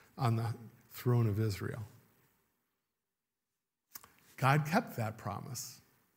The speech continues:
even though Israel didn't keep their end of the covenant. God fulfilled the promise by sending his son, Jesus Christ, who is Lord and King over all of us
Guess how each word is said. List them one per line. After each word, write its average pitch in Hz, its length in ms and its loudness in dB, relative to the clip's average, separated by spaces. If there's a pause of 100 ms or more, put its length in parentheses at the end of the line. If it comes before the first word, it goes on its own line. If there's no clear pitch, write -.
(1200)
even 208 460 8
though 214 240 6
Israel 135 640 2
didn't 139 460 0
keep - 340 -2 (880)
their 135 280 2
end 110 260 0
of 104 80 -2
the 107 100 -6
covenant. - 540 -10 (2500)
God 180 260 12
fulfilled 175 400 8
the 156 80 6
promise 180 460 10
by 143 180 6
sending 165 360 2
his 143 100 2
son, 127 280 0
Jesus 113 400 -2
Christ, - 600 -4 (420)
who 135 180 4
is 113 200 4
Lord 123 600 0
and 139 200 -2
King 117 480 -4
over 110 340 -2 (240)
all 151 260 0
of 104 120 -2
us - 320 -6